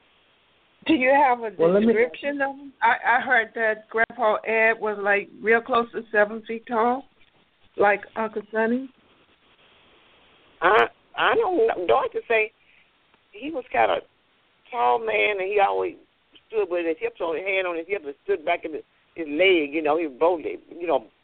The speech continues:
Speaker 3: his leg st-, stayed back in his leg when he stood up and put his hand on his hip when he be talking to you. I remember her saying that.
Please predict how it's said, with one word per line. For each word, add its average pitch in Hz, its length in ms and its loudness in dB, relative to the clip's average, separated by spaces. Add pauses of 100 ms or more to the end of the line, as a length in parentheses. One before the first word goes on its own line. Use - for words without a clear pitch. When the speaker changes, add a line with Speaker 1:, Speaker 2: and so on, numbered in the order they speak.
(240)
Speaker 3:
his 147 160 -16
leg 170 360 0
st-, - 120 -16 (160)
stayed 175 320 0
back 165 180 0
in 160 60 -2
his 151 140 -2
leg 165 340 2
when 143 80 -4
he 139 160 -10
stood 151 160 -4
up 135 200 -4
and 131 100 -12 (380)
put 190 100 -2
his 165 100 0
hand 165 240 2
on 151 120 2
his 151 100 -2
hip 160 160 0
when 143 100 -2
he 147 100 -6
be 139 120 -10
talking 151 580 -6
to 143 80 -4
you. 117 180 -4
I 147 100 4
remember 165 340 -2
her 156 180 0
saying 151 320 0
that. 151 180 0